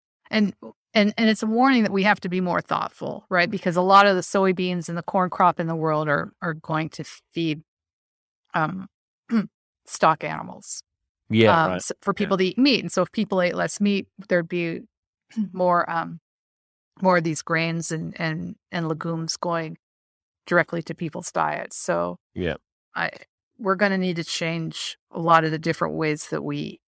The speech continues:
Speaker 1: eat and look at life as climate change continues.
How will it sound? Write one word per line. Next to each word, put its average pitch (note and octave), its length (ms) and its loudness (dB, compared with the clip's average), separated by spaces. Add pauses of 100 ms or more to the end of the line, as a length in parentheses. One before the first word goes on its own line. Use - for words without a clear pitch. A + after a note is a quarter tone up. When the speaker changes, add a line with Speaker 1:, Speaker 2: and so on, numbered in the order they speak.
Speaker 1:
eat E3+ 360 -2
and E3 340 -8
look E3 220 -4
at - 100 -6
life D3 460 -4
as C#3+ 260 -10
climate D#3 380 -10
change D#3 320 -10
continues. D#3+ 640 -12